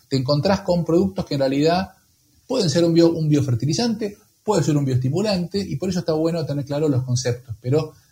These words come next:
la realidad es que cada vez nos encontramos con productos más sofisticados, de mejor calidad en general, y eso hace que lo que vemos en el laboratorio, en una caja de Petri,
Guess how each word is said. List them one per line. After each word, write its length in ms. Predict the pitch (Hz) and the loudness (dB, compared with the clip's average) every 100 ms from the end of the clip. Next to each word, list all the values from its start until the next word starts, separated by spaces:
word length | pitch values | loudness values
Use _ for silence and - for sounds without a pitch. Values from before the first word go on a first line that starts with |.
| _ | _
la 380 | 127 123 127 127 | 2 4 6 6
realidad 440 | 127 135 143 175 | 4 4 4 2
es 60 | 185 | 2
que 160 | 156 143 | -2 0
cada 200 | 156 160 | 0 0
vez 120 | 170 | 0
nos 160 | 151 | -2
encontramos 400 | 131 131 143 151 | -4 -4 -2 -4
con 120 | 147 127 | -4 -2
productos 320 | 127 127 113 | 0 0 0
más 160 | 127 | 0
sofisticados, 960 | 127 131 151 175 190 175 165 156 156 156 _ _ _ _ _ _ | -2 -4 -10 -8 -4 -2 -2 -4 -6 -8 _ _ _ _ _ _
de 180 | 135 120 | -2 0
mejor 300 | 117 175 170 | 2 2 2
calidad 640 | 135 131 165 165 165 160 - | 2 4 4 4 0 -6 -10
en 120 | 131 117 | -8 -6
general, 520 | 117 143 156 151 156 | -4 -2 -2 -2 -4
y 100 | 139 | -4
eso 220 | 131 143 | -4 -4
hace 200 | 139 143 | -6 -6
que 360 | - 131 147 - _ _ _ _ _ _ _ | -6 -4 -4 -6 _ _ _ _ _ _ _
lo 140 | - 127 | -2 -2
que 100 | 127 | 0
vemos 300 | 151 147 123 | 0 2 0
en 80 | 113 | 2
el 100 | 113 | 2
laboratorio, 600 | 110 117 120 170 147 110 | 2 2 2 2 2 2
en 40 | |
una 160 | 113 110 | 0 -2
caja 200 | 120 127 | -4 -4
de 100 | 135 | -4
Petri, 600 | 147 131 127 139 151 | -2 -4 -2 -4 -4